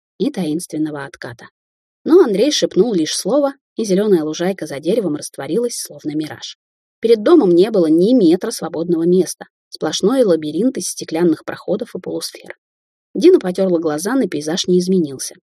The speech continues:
Андрей широким жестом пригласил девушку проследовать в единственную дверь.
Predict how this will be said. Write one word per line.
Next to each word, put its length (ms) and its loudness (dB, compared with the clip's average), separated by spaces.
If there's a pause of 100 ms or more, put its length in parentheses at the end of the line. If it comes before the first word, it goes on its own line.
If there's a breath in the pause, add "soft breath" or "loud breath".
(300)
Андрей 320 4
широким 400 0
жестом 340 0
пригласил 460 -4
девушку 420 -4
проследовать 600 -2
в 40 -16
единственную 720 -2
дверь. 280 -12